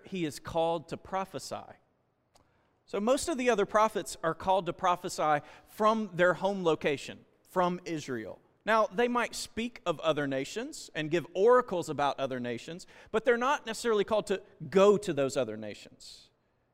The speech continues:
But Jonah is called, specifically called, to go and prophesy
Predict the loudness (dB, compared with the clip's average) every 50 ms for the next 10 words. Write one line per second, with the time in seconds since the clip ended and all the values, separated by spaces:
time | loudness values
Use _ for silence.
0 | _ _ _ _ _ _ _ _ -6 -6 -6 -4 -4 -4 -2 -2 -2 -2 -4 -4
1 | -4 -8 -12 _ _ _ -10 -10 -10 -10 -8 -4 -2 0 2 2 2 2 0 -2
2 | -6 -10 _ _ _ _ _ _ _ _ _ _ -20 -14 -10 -10 -8 -6 -4 -2
3 | -2 -2 -2 -6 -8 -6 -6 -6 -6 -4 -4 -2 -2 -2 -2 -4 -8 -10 -10 -10
4 | -6 -2 2 2 2 4 2 0 -2 -4 -6 -10 -10 -8 -4 -2 -2 -2 -2 -6
5 | -8 -6 -4 -4 -4 -4 -4 -6 -8